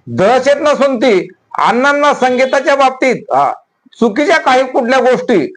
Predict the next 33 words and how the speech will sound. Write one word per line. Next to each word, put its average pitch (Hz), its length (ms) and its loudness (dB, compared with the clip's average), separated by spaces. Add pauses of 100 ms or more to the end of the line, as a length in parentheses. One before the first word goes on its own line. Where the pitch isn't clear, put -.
हा, 127 140 2 (120)
आवडत 233 380 0
नव्हत्या. 180 420 0 (300)
वाजवणारा 247 640 2
जी 240 120 0
एक 254 280 0
थाप 214 180 0
जरी 254 240 0
चुकली 220 420 0 (380)
तरी 247 240 2
माडिकांना 240 640 2
आहे 240 80 2
ना 233 280 0
नुसतं 214 420 -2
नजरेने 240 380 0
पाहिलं 240 460 2 (460)
तरी 226 140 2
तो 247 180 0
माणूस 247 320 2
आहे 240 100 4
ना 226 240 2
घाबरायचा. 190 720 0
हा, 117 300 0 (540)
म्हणण्यापेक्षा 214 840 0 (640)
त्या, 220 260 2
त्यांचा 240 640 0
शिस्तबद्ध, 277 680 0
हा, 120 380 -2 (800)
जो 165 360 0
क-, 202 340 2
लोकनाट्याचा 233 640 0
कार्यक्रम 240 500 0
होता 196 280 0